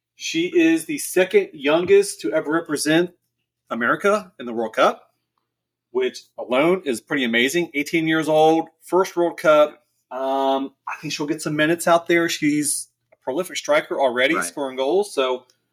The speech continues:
Speaker 1: looking forward to what she can bring onto the field here for the U S women's national team.
Speaker 2: Yeah, definitely. You know, she's one of those, um, forwards that we mentioned last week. Um, and, I mean, I think she's definitely the fourth or fifth forward on this roster, so she should definitely get some minutes.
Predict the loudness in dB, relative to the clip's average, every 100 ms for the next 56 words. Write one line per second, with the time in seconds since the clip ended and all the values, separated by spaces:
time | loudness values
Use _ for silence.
0 | _ _ -4 0 0 4 4 4 2 0
1 | -2 -2 2 4 4 0 2 2 4 0
2 | 0 2 2 4 4 4 0 -2 -4 -4
3 | -2 -2 -6 -16 -16 -18 _ _ _ _
4 | _ 0 0 2 -2 -2 -4 -4 -4 -4
5 | -2 -4 -2 0 0 0 -2 0 2 2
6 | 2 -2 -2 -2 -2 -4 -6 -4 -4 -4
7 | -6 -6 -4 -4 -6 -6 -6 -8 -6 0
8 | 2 0 -4 -12 -12 -6 -4 -6 -10 -20
9 | _ _ _ _ -2 0 0 -2 -4 -4
10 | -2 -2 -4 -2 0 -2 -2 -2 -2 -4
11 | -6 -2 -2 -2 -4 -6 -6 -10 -8 -8
12 | -8 -8 -6 -4 -4 -4 -2 0 0 -4
13 | -6 -6 -6 -6 -4 -2 -2 -4 -10 -10
14 | -10 -10 -12 -18